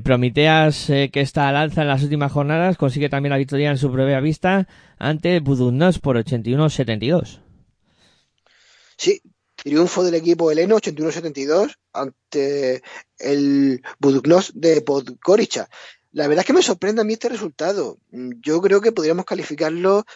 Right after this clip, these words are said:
Speaker 2: de la sorpresa de la jornada. El favorito para mí en este partido era Budućn-, Budućnost, pero bueno, como ya sabemos siempre, el, eh, las canchas griegas son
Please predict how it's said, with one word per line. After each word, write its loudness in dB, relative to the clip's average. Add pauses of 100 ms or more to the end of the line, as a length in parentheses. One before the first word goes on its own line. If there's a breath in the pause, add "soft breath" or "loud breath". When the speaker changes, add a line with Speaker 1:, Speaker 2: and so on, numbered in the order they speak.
(140 loud breath)
Speaker 2:
de 2
la -2
sorpresa 0
de 2
la 2
jornada. -4 (720)
El -4
favorito 0
para 4
mí 2
en -2
este -4
partido -2 (320 loud breath)
era 2 (180)
Budućn-, -4 (260)
Budućnost, -2 (320 soft breath)
pero -2
bueno, -2
como -2
ya 2
sabemos 2
siempre, 0 (240 soft breath)
el, -2 (840)
eh, -2 (120)
las 0
canchas 0
griegas 2
son 0